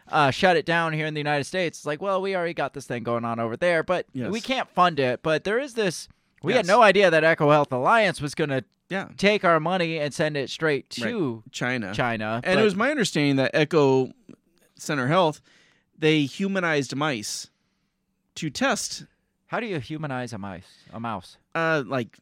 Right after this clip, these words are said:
Speaker 2: inject genomes and shit like that. I don't know. I saw it on Deep Blue
Speaker 1: They're making,
Speaker 2: Sea once.
Speaker 1: like, Splinter? Like
Speaker 2: <laughs> I
Speaker 1: Master
Speaker 2: think,
Speaker 1: Splinter
Speaker 2: well, that
Speaker 1: guy?
Speaker 2: would be way too cool.
Speaker 1: That would,
Speaker 2: <laughs>
Speaker 1: but, God.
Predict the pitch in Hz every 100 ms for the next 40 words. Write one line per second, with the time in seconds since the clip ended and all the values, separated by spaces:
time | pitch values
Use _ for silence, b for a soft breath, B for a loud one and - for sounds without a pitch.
0 | - 123 113 123 - - 120 123 123 123
1 | 120 117 110 - - 120 117 117 120 117
2 | _ - 131 120 107 117 151 135 120 117
3 | 120 120 180 202 - 185 165 147 - -
4 | - 147 170 220 226 202 b b 131 139
5 | 165 190 185 240 180 190 175 170 185 196
6 | 175 151 135 135 123 135 - 135 95 101
7 | - 143 156 139 156 160 - - 175 B
8 | B B - 190 151 107